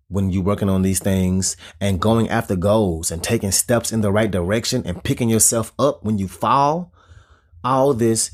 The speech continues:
is grooming you, is turning you into that person who is somebody that does accomplish those dreams.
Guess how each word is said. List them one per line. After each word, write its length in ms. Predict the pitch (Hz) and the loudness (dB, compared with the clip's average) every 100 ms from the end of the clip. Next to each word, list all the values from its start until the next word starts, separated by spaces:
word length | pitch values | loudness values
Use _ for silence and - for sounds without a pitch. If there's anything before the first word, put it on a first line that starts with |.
| - _ 113 | -14 _ -4
is 140 | 120 | -2
grooming 440 | 107 139 156 120 | 0 0 2 0
you, 340 | 87 82 87 104 - - _ | 0 -2 -4 -8 -18 -20 _
is 180 | 107 104 | -4 -4
turning 420 | - 123 131 139 | -4 -2 0 0
you 200 | 123 120 | 0 0
into 240 | 107 107 113 | 0 -2 -2
that 220 | 107 104 | -2 -2
person 520 | 113 104 - 101 101 - _ - | 0 0 0 -2 -4 -10 _ -6
who 120 | 117 | 0
is 140 | 104 - | 2 2
somebody 400 | 104 101 98 101 | 0 -2 -2 -2
that 260 | 95 82 | -4 -2
does 640 | 110 120 104 82 80 - - _ _ | 0 2 2 0 -4 -6 -10 _ _
accomplish 520 | 110 - 101 101 90 | -6 -2 -4 -4 -6
those 240 | 95 95 90 | -2 -2 0
dreams. 560 | 110 98 73 76 - | 0 0 -4 -10 -16